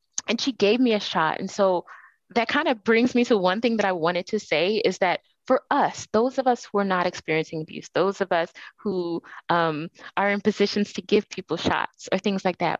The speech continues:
we have to do it. I, I say I could do any job in the world because I actually <laughs> believe I could do any job. And I project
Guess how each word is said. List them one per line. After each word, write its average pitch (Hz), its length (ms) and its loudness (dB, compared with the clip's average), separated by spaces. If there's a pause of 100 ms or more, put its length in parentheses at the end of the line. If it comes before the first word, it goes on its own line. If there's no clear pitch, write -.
we 208 80 -14
have 208 340 -4
to 339 120 0
do 214 320 -6
it. - 240 0 (320)
I, 208 140 0 (200)
I 208 140 0
say 262 420 0
I 240 120 0
could 202 200 -2
do 214 260 0
any 226 220 0
job 208 380 0
in 208 80 0
the 185 100 -2
world 170 340 0
because 247 240 0
I 320 180 4
actually 302 460 -2
<laughs> - 60 -10
believe 233 500 -2 (400)
I 294 140 0
could - 160 -4
do 480 220 -2
any 427 180 4
job. 415 220 0
And 403 100 -2
I 277 180 0 (260)
project 302 600 0